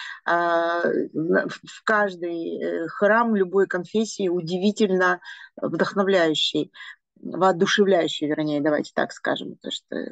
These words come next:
воодушевляющий душу возвращает в живое состояние. Но есть, знаете, такие, а, вот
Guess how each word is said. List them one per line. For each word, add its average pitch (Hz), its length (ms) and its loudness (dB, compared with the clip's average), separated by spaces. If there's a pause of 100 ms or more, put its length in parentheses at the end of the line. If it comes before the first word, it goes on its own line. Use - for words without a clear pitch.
(240)
воодушевляющий 165 920 2
душу 170 320 -2
возвращает 160 760 0
в 156 60 -4
живое 175 360 4
состояние. 151 840 0 (580)
Но 202 80 6
есть, 233 300 4
знаете, 240 440 -2
такие, 185 580 -4 (720)
а, 170 440 -2 (2250)
вот 190 160 0